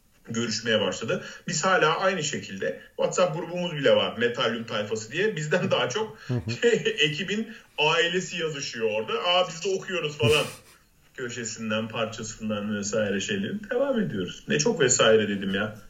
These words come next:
Speaker 1: Demeyeyim bir daha. <laughs>
Speaker 2: Peki. Şimdi
Speaker 1: Sorunun cevabı oldu mu?
Speaker 2: Oldu. Teşekkür ederim. Yani
Speaker 1: Tamam.
Speaker 2: Metalium Dark Face arasındaki, e,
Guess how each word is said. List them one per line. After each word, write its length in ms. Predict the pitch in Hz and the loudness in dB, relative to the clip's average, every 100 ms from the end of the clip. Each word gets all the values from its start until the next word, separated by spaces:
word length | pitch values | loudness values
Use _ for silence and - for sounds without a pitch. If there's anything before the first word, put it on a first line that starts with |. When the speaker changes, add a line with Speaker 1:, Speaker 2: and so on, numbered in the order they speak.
| - | -4
Speaker 1:
Demeyeyim 320 | 120 110 90 | -2 0 -2
bir 80 | 80 | -2
daha. 260 | 76 - - _ _ - - - | -4 -6 -14 _ _ -20 -20 -14
<laughs> 280 | - 165 143 151 - 202 76 - - _ _ - - | -6 -2 -2 -4 -4 -4 -4 -8 -14 _ _ -14 -8
Speaker 2:
Peki. 140 | 101 - - - - - - - - - | -6 -8 -16 -20 -18 -18 -18 -18 -18 -14
Şimdi 400 | - 127 127 143 | -8 -2 4 6
Speaker 1:
Sorunun 280 | 151 147 180 | 8 8 8
cevabı 400 | 180 190 196 185 | 6 8 6 6
oldu 280 | 190 240 151 | 4 2 -2
mu? 200 | 151 - _ _ - | -6 -8 _ _ 0
Speaker 2:
Oldu. 420 | 117 120 147 156 | 2 4 2 2
Teşekkür 420 | - 113 107 - 110 | 0 0 -4 -2 0
ederim. 280 | 107 120 156 - - 196 | 0 -2 -6 -12 -20 -6
Yani 420 | 117 113 127 131 - - | -2 2 2 0 -2 -10
Speaker 1:
Tamam. 400 | 78 - 110 110 | -8 -4 -4 -6
Speaker 2:
Metalium 720 | 147 117 120 147 147 147 143 | -6 -2 2 4 6 6 6
Dark 200 | 147 143 | 6 4
Face 500 | - 151 139 - - | 8 8 8 6 -2
arasındaki, 760 | 131 120 - 131 127 - 147 151 190 - | 0 0 0 0 2 4 4 2 -10 -12
e, 400 | 143 113 110 107 | -4 -2 0 -2